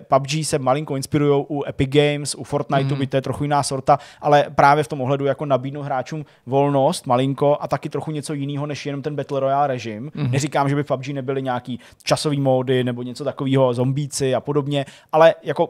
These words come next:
Speaker 1: dát prostě těm hráčům trochu větší pestrost, malinko rozšířit ten vějíř těch herních módů a ruku v ruce s tímhle jde i vlastně přání vývojářů z pub G Corporation pokračovat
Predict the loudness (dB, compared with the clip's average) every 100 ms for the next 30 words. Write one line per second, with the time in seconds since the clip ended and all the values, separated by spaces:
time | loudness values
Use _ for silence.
0 | -4 -8 4 6 4 -2 -6 -6 -4 -2
1 | -2 -4 -10 -6 -6 -6 -6 -4 -4 -2
2 | -2 2 0 2 0 0 0 -2 -4 -4
3 | 2 4 4 2 2 2 0 0 0 4
4 | 2 0 -20 -6 0 2 0 _ -12 2
5 | 4 6 4 2 0 0 -2 -6 -2 0
6 | 2 2 0 _ -4 0 4 4 2 -4
7 | -2 -4 -6 -2 2 2 0 -4 -4 2
8 | 2 2 -2 -4 -4 -2 -2 0 -4 -2
9 | -4 -4 -8 -4 -4 0 0